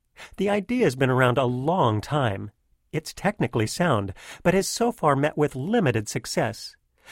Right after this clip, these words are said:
We just don't seem ready to let computers give advice about our health. Another application is phone support, providing answers when people called with questions.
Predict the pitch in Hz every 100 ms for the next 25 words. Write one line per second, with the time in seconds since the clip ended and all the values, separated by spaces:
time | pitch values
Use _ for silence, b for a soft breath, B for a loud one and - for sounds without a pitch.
0 | B 135 151 120 110 160 - - 190 -
1 | - 185 180 185 185 104 98 B - 196
2 | 190 - - 196 - 240 135 107 - 143
3 | 160 139 165 147 95 123 113 117 117 117
4 | 135 117 104 - _ _ _ _ B B
5 | B - 123 156 226 160 123 120 - 117
6 | 113 156 190 175 - - - 147 233 -
7 | 131 - 107 - - _ B B B -
8 | 180 196 202 202 - 214 - 120 131 135
9 | 135 - 127 135 151 - 104 104 139 -
10 | - 196 - 95 82 -